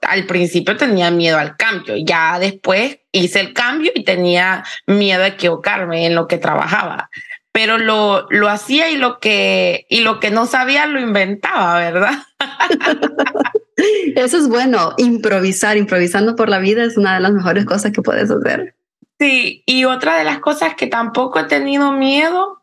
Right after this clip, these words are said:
Speaker 1: bueno, he tenido miedo al cambio, pero de, en los cambios conllevan varias cosas, ¿verdad? Que el, el que dirán, eso sí nunca me ha importado y creo que también por eso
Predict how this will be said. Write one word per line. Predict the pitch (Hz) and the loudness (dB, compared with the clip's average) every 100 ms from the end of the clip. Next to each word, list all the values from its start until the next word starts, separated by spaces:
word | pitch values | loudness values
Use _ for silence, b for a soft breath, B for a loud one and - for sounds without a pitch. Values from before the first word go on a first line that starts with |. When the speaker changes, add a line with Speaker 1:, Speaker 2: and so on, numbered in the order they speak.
| _ | _
Speaker 1:
bueno, | 202 208 175 - | 0 0 0 -2
he | 208 | 0
tenido | 262 285 | 0 0
miedo | 285 294 | 2 2
al | 285 269 | 2 0
cambio, | 285 285 277 | -2 -2 -2
pero | 220 208 202 - | 0 0 0 -2
de, | - 208 208 | -4 -2 0
en | 104 | 0
los | 101 | 0
cambios | - 107 262 320 | -2 0 -2 -2
conllevan | 233 208 202 202 | -2 0 0 0
varias | 180 175 180 | 0 0 -2
cosas, | - 427 415 175 | -2 -2 0 -2
¿verdad? | - 165 156 - B B B _ | -2 0 -2 -4 B B B _
Que | - 180 170 - | -2 0 0 0
el, | 180 185 - | 0 0 0
el | 190 190 | 0 -2
que | 202 196 | -2 0
dirán, | 202 185 175 - - _ B B _ | 0 0 -2 -8 -16 _ B B _
eso | 202 214 247 247 - - | -6 0 0 0 -2 -6
sí | - - - 277 285 - | -10 -8 -2 0 0 -2
nunca | 262 247 247 262 269 262 254 | 0 2 2 2 0 -2 -2
me | 247 240 | 0 0
ha | |
importado | 247 247 247 208 196 - 196 208 240 - - | 0 0 0 -2 -2 -2 0 0 0 -4 -4
y | 226 | -4
creo | 208 185 190 202 | -2 0 0 0
que | 202 233 | -2 -2
también | 226 202 180 175 190 202 | -2 0 0 0 0 0
por | 202 214 | 0 0
eso | 208 240 - 294 320 | 0 -2 -2 -2 -2